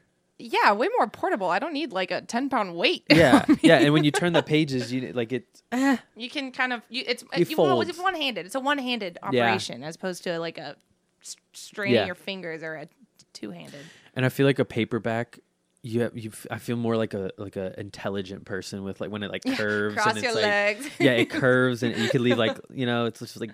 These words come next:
Speaker 2: tear. It just looks
Speaker 1: Yeah.
Speaker 2: worn in, you know.
Speaker 1: Yeah, I was just gonna say they show wear better. Not that I, like, really read books more than once.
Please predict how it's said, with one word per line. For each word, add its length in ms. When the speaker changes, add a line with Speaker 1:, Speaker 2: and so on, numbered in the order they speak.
Speaker 2:
tear. 320
It 180
just 180
looks 400
Speaker 1:
Yeah. 420
Speaker 2:
worn 100
in, 180
you 100
know. 120
Speaker 1:
Yeah, 280
I 60
was 80
just 140
gonna 160
say 180
they 140
show 200
wear 320
better. 220
Not 200
that 100
I, 100
like, 220
really 220
read 260
books 260
more 140
than 140
once. 360